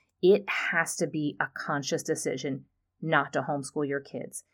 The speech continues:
There's so much out there about what's going on in schools. And even if you agree with those things, you're still making a conscious decision to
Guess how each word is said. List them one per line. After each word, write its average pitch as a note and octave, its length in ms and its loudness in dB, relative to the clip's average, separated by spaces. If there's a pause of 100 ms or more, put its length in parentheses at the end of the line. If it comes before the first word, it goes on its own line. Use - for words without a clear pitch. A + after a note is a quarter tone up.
(180)
There's E3 240 2
so E3 560 2
much D3+ 480 0
out C#3+ 240 2
there D#3 320 2
about C#3 260 -2
what's D3 240 2
going D#3+ 260 2
on D3+ 120 0
in D3 120 -2
schools. A3 720 6 (340)
And D3+ 540 0 (400)
even A#3+ 180 10
if B3+ 80 12
you A3+ 400 2 (180)
agree F3+ 540 8
with D#3+ 340 4
those C#3+ 320 4
things, C3+ 260 2
you're F3 100 0
still A3+ 280 4
making G3 280 6
a D#3+ 40 -6
conscious D#3+ 460 -4
decision D3 600 -4 (360)
to G3 480 6